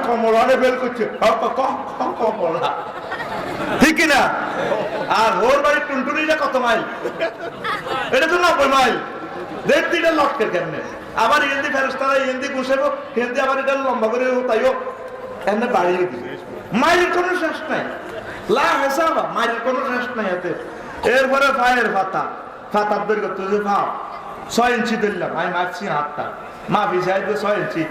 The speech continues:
একশো আট মাইল। এরপরে পায়ের এ, এ, গিরা,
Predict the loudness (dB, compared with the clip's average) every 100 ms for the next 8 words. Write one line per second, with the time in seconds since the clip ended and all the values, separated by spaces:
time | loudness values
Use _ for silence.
0 | -6 -2 0 2 0 0 -2 -2 -2 -2
1 | -6 -10 -10 -2 4 4 4 2 0 0
2 | 2 2 0 -2 -8 -12 -12 -2 0 0
3 | 0 -2 -2 -2 0 -2 0 2 4 2